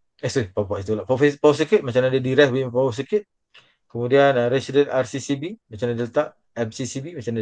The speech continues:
dia letak. Ini kalau kita buat design untuk electrical lah. Elektronik pun sama. Ha, elektronik pun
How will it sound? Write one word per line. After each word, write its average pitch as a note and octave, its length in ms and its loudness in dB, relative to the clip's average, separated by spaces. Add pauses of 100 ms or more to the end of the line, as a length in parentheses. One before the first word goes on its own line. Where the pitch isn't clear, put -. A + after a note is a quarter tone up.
dia G#2+ 80 -8
letak. C3+ 220 -8 (100)
Ini C3 160 -4
kalau C3 160 4
kita A#2+ 80 0
buat C3 160 2
design B2 240 0
untuk A#2+ 160 -6
electrical A#2+ 320 2
lah. C#3+ 60 -4 (340)
Elektronik D#3 400 0 (160)
pun F#3 160 -4
sama. C#3 400 2 (440)
Ha, D#3+ 160 -8
elektronik E3+ 400 0
pun F#3+ 240 -4